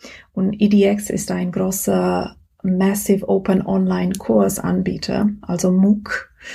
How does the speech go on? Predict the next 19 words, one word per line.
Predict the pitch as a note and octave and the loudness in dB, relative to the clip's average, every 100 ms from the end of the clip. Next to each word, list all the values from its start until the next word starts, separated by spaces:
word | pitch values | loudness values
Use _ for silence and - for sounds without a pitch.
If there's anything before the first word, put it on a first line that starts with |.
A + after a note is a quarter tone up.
| - - - | -16 -18 -6
äh, | F#3+ | -2
Anbieter. | F3+ - F#3+ F#3+ F#3 - - F#3+ - - _ - - - - - _ | -2 0 4 4 2 -4 -4 -4 -4 -8 _ -20 -20 -20 -20 -20 _
Und, | G3 G3 G3 G3+ - | 0 2 4 0 0
ähm, | G3+ G3 F#3+ F#3+ F#3+ G3+ - _ _ _ - | 2 2 2 0 0 -4 -10 _ _ _ -2
dieses | A3 A3+ G#3 - | 2 4 2 0
Thema | G#3+ G#3+ G3+ F#3 G3 - - | 2 4 2 0 -6 -8 -2
Learning | G3+ G3 F#3+ | 0 2 0
Analytics | F#3 F#3 G3 - F#3 F#3 - | -2 -2 -4 -6 -8 -10 -14
kombiniert | - G3+ G3+ G3 G3 G3+ G3+ G#3 - _ _ _ _ | -4 0 2 2 4 4 2 0 -10 _ _ _ _
sowohl | - G#3 F#3+ G3 G3+ G#3 | -2 0 2 2 4 4
den | G3+ F#3+ F#3 F3 | 4 2 0 2
Bildungsaspekt | F#3+ A3 C#4+ E4 F4 - C#4 - D#4 F#4 - - - - - - - - - - | 2 2 0 -4 -6 -4 -4 -2 -2 -2 -4 -14 -14 -20 -20 -20 -20 -20 -20 -2
als | G3+ G3+ - | 2 2 2
auch | F#3+ G3+ - | 0 0 0
meine | F#3+ F#3 F#3 F#3 F#3 F3+ F3+ F3+ - | 2 4 4 2 2 0 0 0 -2
Interesse | - F#3+ - F3+ F#3+ G3+ G3 F#3 - | 0 0 0 0 0 0 2 0 0
an | F3 E3+ F3 E3+ E3+ E3+ | -2 -2 0 0 -2 -4
der | E3 E3 D#3+ E3 | -4 -2 -2 0
Datenwissenschaft. | F#3 G#3 G3 D#3 - - - - - - - | 4 4 4 -2 -6 -4 -4 -8 -10 -18 -18